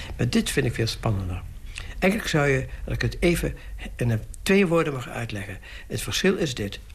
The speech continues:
Opnametechniek betekent puur reproductieve activiteit. Je houdt microfoons, hang je neer. Je maakt opnames. Je hebt natuurlijk goede, hè, toonmeisters enzovoort, maar het is reproductief.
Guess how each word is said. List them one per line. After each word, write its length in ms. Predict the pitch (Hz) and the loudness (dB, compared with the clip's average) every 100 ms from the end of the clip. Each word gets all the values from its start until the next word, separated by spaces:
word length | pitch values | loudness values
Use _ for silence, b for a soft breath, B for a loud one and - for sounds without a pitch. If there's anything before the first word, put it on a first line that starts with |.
| - | -10
Opnametechniek 920 | - 214 202 165 127 123 127 - 107 - | 2 2 4 4 2 0 -2 0 -2 -2
betekent 460 | - 110 101 98 - - | -2 -2 0 -4 -6 -10
puur 340 | - 208 156 123 | 4 6 6 2
reproductieve 1080 | - 104 123 151 - 117 104 - 113 - 95 | -4 -2 2 0 0 0 0 -2 -4 -4 -6
activiteit. 800 | - - - - 104 123 165 - - B B B | -8 -8 -10 -8 -4 0 0 -2 -8 B B B
Je 80 | - | -2
houdt 340 | 101 107 - | 0 0 -2
microfoons, 640 | 107 113 107 - 170 220 - | 0 0 2 4 4 4 2
hang 200 | 175 156 | 0 4
je 80 | 165 | 4
neer. 260 | 175 185 240 B B B | 6 4 0 B B B
Je 120 | 127 | -2
maakt 260 | 107 95 - | -2 -2 -2
opnames. 480 | - 165 160 180 208 | 0 2 4 4 2
Je 100 | - | 0
hebt 120 | 143 | 0
natuurlijk 280 | 139 127 120 | 0 -2 2
goede, 360 | 160 131 113 110 | 4 4 2 -2
hè, 160 | - 202 - - - - - | -6 -6 -6 -10 -12 -12 2
toonmeisters 640 | 160 147 143 139 147 - | 4 6 4 2 0 -4
enzovoort, 440 | - 131 - 151 - | -4 -6 -4 -4 -2
maar 100 | 156 | -2
het 180 | - | -2
is 100 | 127 | -2
reproductief. 760 | 131 151 170 165 147 - - - | 2 2 2 -2 -2 -6 -8 -8